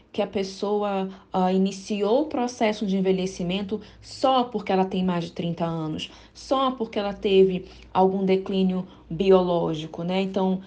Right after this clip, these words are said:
por exemplo, o adulto maduro, né, que é a faixa etária que vai mais ou menos entre os quarenta e cinquenta e nove anos, é uma fase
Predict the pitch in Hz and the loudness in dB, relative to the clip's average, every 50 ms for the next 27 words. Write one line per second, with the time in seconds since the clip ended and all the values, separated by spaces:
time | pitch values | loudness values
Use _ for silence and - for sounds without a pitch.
0 | - - - - 185 180 190 185 175 160 151 - - 165 170 170 170 165 185 202 | -18 -18 -8 -6 -2 -2 0 0 0 -2 -4 -4 -4 -2 -2 0 0 0 0 0
1 | 214 214 - 214 190 170 156 160 156 151 175 202 240 277 285 214 185 170 160 180 | 0 0 -2 -4 -2 -2 -2 -2 -2 0 0 2 2 2 2 0 0 0 0 0
2 | 220 226 208 196 - - 170 156 156 156 165 170 - - - - - - - 160 | 0 -2 -2 -4 -6 -6 -4 -4 -2 -2 -4 -6 -10 -14 -20 -20 -18 -8 -6 -6
3 | 165 165 - 165 - - 170 165 165 - 160 160 165 156 - 170 165 165 156 156 | -4 -2 -2 -2 -2 -2 -6 -6 -6 -6 -6 -6 -6 -6 -8 -6 -6 -4 -4 -4
4 | 156 165 165 170 160 160 160 156 170 151 - - - - - 160 156 156 151 160 | -4 -4 -4 -6 -6 -6 -6 -6 -8 -8 -8 -8 -10 -8 -6 -6 -4 -4 -2 -4
5 | 185 202 190 190 165 160 - - 156 - 165 160 170 160 160 156 156 160 156 156 | -4 -4 -4 -4 -6 -6 -6 -8 -8 -8 -8 -6 -6 -6 -6 -6 -6 -6 -6 -4
6 | 180 208 233 240 226 190 190 - - - - - - - - - - - 196 196 | -4 -2 -2 -2 -2 -2 -4 -6 -10 -14 -20 -20 -20 -20 -20 -14 -4 0 2 2
7 | 196 202 202 208 233 233 - - 208 185 185 202 208 202 277 - - | 2 2 0 -2 -4 -4 -2 -2 0 0 0 -2 -2 -2 -4 -6 -6